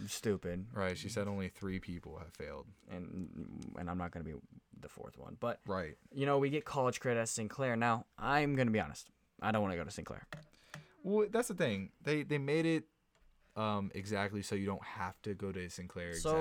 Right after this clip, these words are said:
Speaker 2: exactly.
Speaker 1: you, you get these college credits and it helps you out, um,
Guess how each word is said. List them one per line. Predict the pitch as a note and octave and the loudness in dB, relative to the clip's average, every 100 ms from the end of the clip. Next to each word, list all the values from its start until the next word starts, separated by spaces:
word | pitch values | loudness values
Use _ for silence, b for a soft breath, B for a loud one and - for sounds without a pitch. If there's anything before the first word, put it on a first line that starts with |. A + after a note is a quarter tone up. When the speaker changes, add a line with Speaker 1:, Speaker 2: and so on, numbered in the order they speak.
| E3 E3+ | 8 8
Speaker 2:
exactly. | D#3+ | 6
Speaker 1:
you, | F3+ D#3 D3+ | 2 0 -2
you | E3+ | -2
get | E3 G3 - | 4 4 4
these | D#3 C3+ | -2 -4
college | D#3 C#3 B2+ | 2 2 2
credits | C#3+ B2+ B2+ | -2 -4 -4
and | A2+ | -6
it | |
helps | C3+ B2+ - | -2 -2 -2
you | A#2 | -4
out, | A2+ A2 - _ - - G#2+ | -2 -2 -6 _ -20 -14 -8
um, | G2+ F#2+ | -6 -8